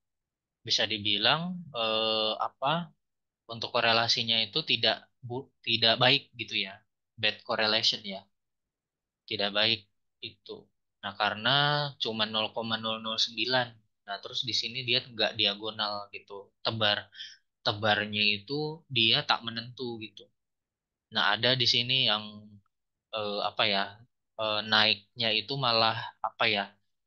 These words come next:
dia du-, dengan durasi yang sama malah max pulse-nya itu sama gitu. Eh, max pulse-nya malah makin naik gitu, sorry. Durasinya mi-, anggaplah di sini itu enam puluh ya. Nah, durasi enam puluh, di sini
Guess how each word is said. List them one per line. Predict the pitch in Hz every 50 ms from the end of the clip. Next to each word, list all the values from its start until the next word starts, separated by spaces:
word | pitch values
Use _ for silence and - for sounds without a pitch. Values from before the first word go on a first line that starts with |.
| _ _
dia | 123 117 117 110 113 123 139 147
du-, | 131 127 123 123 123 127 123
dengan | 123 120 117 117 117 120
durasi | 117 117 117 117 117 113 117 - - 127 123
yang | 120 120 123
sama | - 131 117 107 107 107 120 139 143 - - _
malah | 120 113 107 107 110 131 143 - - - _
max | 127 - - - -
pulse-nya | 123 117 113 - 131 120 117 113
itu | 117
sama | - - 123 117 120 127 127 120 113 - -
gitu. | 104 101 101 _ 104 _ _ _ _ _ _ - - - -
Eh, | 131 120 107 - _ _ _ _
max | 135 135 - - -
pulse-nya | 139 127 - - 147 147
malah | 147 135 127 127 127
makin | 123 117 - 139 120 120
naik | 123 135 -
gitu, | - 113 107 - 107
sorry. | - - 107 101 104 - - _ _ _ _ _ _ _ _ _ _ -
Durasinya | 117 113 107 107 107 104 - 127 117 117 127
mi-, | 131 131 123 - -
anggaplah | - 117 113 113 107 - 131 131
di | 127 120 110
sini | - 120 117 113 117 117
itu | 113 - 135 127
enam | 120 117 113 _
puluh | _ 110 113 113 117 113 110
ya. | 101 101 - _ _ _ _ _ _ _ _ _ _ _
Nah, | 113 110 107 104 104
durasi | 104 101 107 104 110 107 - - 117 110
enam | 107 110 -
puluh, | 110 110 110 110 120 139 151 165
di | 151 131 123
sini | - 131 123 123 139 151